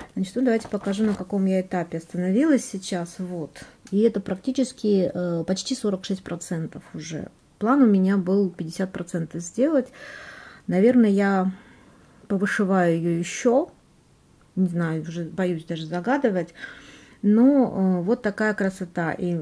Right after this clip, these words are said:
мне так нравится, мне так не хочется переключаться. И вы знаете, я тут пошла тем же способом, как и в «Меняю шляпки». То есть я беру ниточку, и вот пока пасма не закончится, вот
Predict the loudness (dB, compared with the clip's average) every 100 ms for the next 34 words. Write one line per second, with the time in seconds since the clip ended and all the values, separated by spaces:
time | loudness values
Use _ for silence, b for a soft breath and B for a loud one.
0 | 0 4 6 6 6 4 0 -2 0 0
1 | 2 2 0 0 2 2 2 0 2 2
2 | 2 0 -2 -6 -6 -4 -4 0 0 2
3 | -2 -2 0 0 0 -2 -4 -8 -4 -2
4 | 2 2 2 -2 -4 -2 0 -2 -2 -2
5 | -4 -2 -2 0 -2 -2 -4 -4 -6 -10
6 | -10 -6 -4 -2 -4 0 0 0 -2 -6
7 | -4 -4 B B B B B B B B
8 | 0 2 2 0 -6 -20 -10 -4 -2 0
9 | 0 2 2 4 4 6 4 0 2 4
10 | 4 2 -4 -2 -2 -4